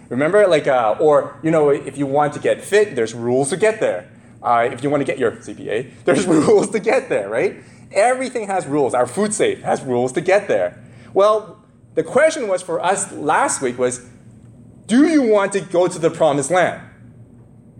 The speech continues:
Do you want to ha-, end there? Because there are rules to get there, right? However, at the same time, many of us know that we have fallen short. We have sometimes went off course.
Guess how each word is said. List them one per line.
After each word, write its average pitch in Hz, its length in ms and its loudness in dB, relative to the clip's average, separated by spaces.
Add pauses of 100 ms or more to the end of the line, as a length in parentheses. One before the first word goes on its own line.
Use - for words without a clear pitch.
(140)
Do 202 100 0
you 269 180 4
want 202 260 4
to 190 100 2
ha-, - 300 -6
end 165 240 2
there? 120 360 2 (460)
Because 165 280 2
there 208 200 4
are 165 180 4
rules 143 580 -2
to 143 100 -4
get 127 320 0
there, 143 440 0 (480)
right? 113 300 -4 (540)
However, 202 720 0 (260)
at 160 160 -4
the 180 80 0
same 370 400 2
time, 131 560 -4 (300)
many 294 320 2
of 247 100 4
us 196 140 0
know 160 160 0
that 147 160 0
we 143 80 -2
have 135 160 0
fallen 127 300 0
short. 123 440 -2 (600)
We 151 140 0
have 127 460 0
sometimes 156 580 -2 (200)
went 123 280 -2
off 113 240 0
course. 254 600 2